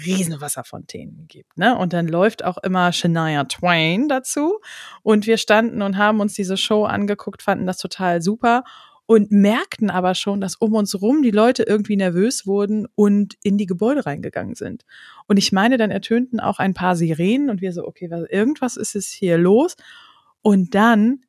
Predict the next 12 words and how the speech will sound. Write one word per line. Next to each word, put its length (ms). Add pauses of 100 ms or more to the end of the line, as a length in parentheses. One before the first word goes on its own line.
(120)
fegte 880 (320)
ein 480
Wüstensturm 760
durch 220
Las 240
Vegas. 440 (540)
Aber 480 (160)
kein 300 (120)
kleiner, 440
sag 160
ich 160
dir. 280